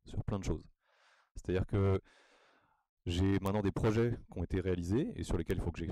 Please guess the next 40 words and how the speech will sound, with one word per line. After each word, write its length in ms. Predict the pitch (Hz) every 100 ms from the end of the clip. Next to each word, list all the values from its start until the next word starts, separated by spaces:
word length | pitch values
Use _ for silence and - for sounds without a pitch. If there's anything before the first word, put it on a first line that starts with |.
| -
j'ai, 160 | - 85 -
je 120 | -
fasse 180 | 85 82
du 60 |
support. 380 | 82 - 107 160 - - _ _ 90
Euh, 420 | 90 87 87 82
j'ai 120 | 80
plein 140 | 117 135
de 40 |
gens 100 | 117
qui 120 | 113
me 40 | 98
posent 120 | 98
des 100 | 101
questions 320 | 95 - 104
parce 180 | 95 90
qu'ils 120 | 87
savent 120 | -
pas 120 | -
comment 180 | 90 82
ça 100 | 80
fonctionne. 380 | - 82 107 196 _ _ - _ _ _ _ _ _ -
Euh, 600 | 104 98 95 95 92 90 92 - _ _ _ _ -
et 260 | 113 117 117
potentiellement, 560 | - 175 143 165 226 - _ _ _ _ -
je 100 | 104
vais 60 |
avoir 100 | 135
la 80 | 143
sensation 600 | 143 131 120 - 160 233 - _ -
d'apporter 560 | 110 101 113 - 117 135
moins 140 | 135
d'impact 420 | 135 - - - - _ _ _ 101
et 100 | 95
donc 240 | 107 101
de, 640 | 98 95 95 92 92 90 87
peut-être 240 | - 151 _
de 140 | 98 92
plus 320 | - - 139
apprendre, 340 | - 107 90